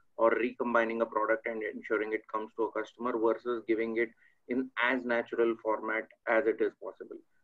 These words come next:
So that itself leads to a good amount of value addition, which is the first building block or the product market fit which Country Delight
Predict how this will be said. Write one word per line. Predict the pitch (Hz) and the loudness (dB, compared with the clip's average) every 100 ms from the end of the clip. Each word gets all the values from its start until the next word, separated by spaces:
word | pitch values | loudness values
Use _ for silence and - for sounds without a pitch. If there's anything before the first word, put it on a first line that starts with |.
| _ | _
So | 135 | 4
that | 127 123 135 | 6 6 6
itself | 135 - 135 131 - | 0 2 2 2 -2
leads | 113 120 - | -4 -4 -6
to | - 120 | 0 4
a | 123 | 4
good | 120 117 | 4 4
amount | 113 117 117 | 4 2 0
of | 120 | 0
value | 110 110 110 | 2 0 0
addition, | 110 - 123 113 | 0 -2 -4 -2
which | 113 - | 0 2
is | 120 - 127 | 0 2 4
the | 117 110 _ _ _ _ _ | 4 4 _ _ _ _ _
first | 147 147 147 - - | 8 8 8 0 4
building | 123 123 127 | 6 8 4
block | 117 120 123 | 6 8 8
or | 120 117 | 8 6
the | 117 | 4
product | 117 113 117 - | 4 6 6 2
market | 110 - - | -2 0 -2
fit | - 110 | -2 -2
which | 110 - | -4 -2
Country | 110 104 110 | -2 -2 -2
Delight | 110 107 | 0 0